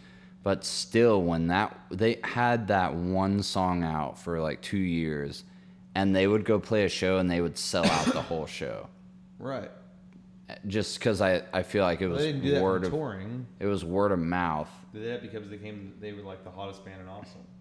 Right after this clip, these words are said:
Speaker 1: Yeah. Whereas maybe that's just a word of mouth organic thing.
Speaker 2: I mean, it's the Austin Chronicle posting about you. It's everything,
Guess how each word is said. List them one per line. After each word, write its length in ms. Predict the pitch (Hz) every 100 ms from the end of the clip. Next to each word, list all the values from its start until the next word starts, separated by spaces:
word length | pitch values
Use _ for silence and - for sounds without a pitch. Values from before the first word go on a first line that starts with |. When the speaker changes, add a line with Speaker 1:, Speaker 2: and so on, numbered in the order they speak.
| -
Speaker 1:
Yeah. 400 | 87 69 50 50 - - - - - - - - - - - - - -
Whereas 360 | 92 92 87 82
maybe 280 | 90 90 87
that's 300 | 87 85 -
just 160 | 80
a 40 | 82
word 260 | 76 78 78
of 60 |
mouth 320 | 76 73 76
organic 560 | 76 62 - 67 69 65
thing. 380 | - 50 50 50 - - - - - - - - - - - - - - - - - - - - - -
Speaker 2:
I 40 | 120
mean, 140 | 113
it's 160 | 107 -
the 80 | 92
Austin 340 | 104 107 104
Chronicle 460 | 95 104 104 101 90
posting 420 | 90 90 - 92
about 340 | 87 90 85
you. 60 | 92
It's 220 | 90 - -
everything, 480 | 98 92 92 -